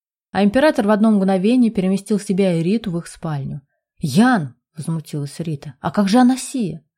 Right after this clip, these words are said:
"Маргарита, давай не будем им мешать. Лури никогда не обидит её, ведь она его пара", пояснил Амирьян, спешно раздеваясь. "Что?" ошеломлённо переспросила Рита. "Пара она его, пара",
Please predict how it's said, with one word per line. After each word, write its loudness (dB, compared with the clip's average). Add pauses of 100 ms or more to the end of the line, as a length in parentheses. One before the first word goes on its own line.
(380)
"Маргарита, 4
давай 4
не 6
будем 4
им 0
мешать. -8 (140)
Лури 6
никогда 4
не -2
обидит -4
её, -8
ведь -8
она 0
его 0
пара", -4 (500)
пояснил 0
Амирьян, 2
спешно -6
раздеваясь. -6 (220)
"Что?" -6 (440)
ошеломлённо 2
переспросила -6
Рита. -8 (420)
"Пара 6
она -6
его, -10
пара", 0